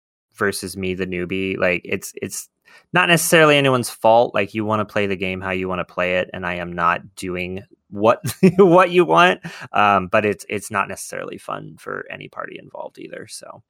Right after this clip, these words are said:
yeah, it's, uh, it's tricky. I'm glad we got to experience this with, like, you have some familiarity with it, and I had, like, zero. Um, 'cause I think that's the ideal mix is, like, somebody who is able to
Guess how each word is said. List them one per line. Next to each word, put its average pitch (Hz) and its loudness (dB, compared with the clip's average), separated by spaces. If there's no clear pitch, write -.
yeah, 90 0
it's, - -12
uh, 87 -4
it's 117 -6
tricky. 104 -8
I'm 139 -2
glad 165 2
we 170 -2
got 151 0
to 143 -6
experience 117 -6
this 110 -6
with, - -6
like, 98 -6
you 127 2
have 127 2
some 127 2
familiarity 120 0
with 117 -2
it, 107 0
and 95 -6
I 95 -2
had, 95 -4
like, 87 -4
zero. 92 -4
Um, 90 -2
'cause 110 -2
I 123 0
think 143 -2
that's 123 0
the 110 0
ideal 95 0
mix 87 -8
is, 92 -6
like, 87 -6
somebody 151 0
who 117 0
is 101 -2
able 104 0
to 92 -10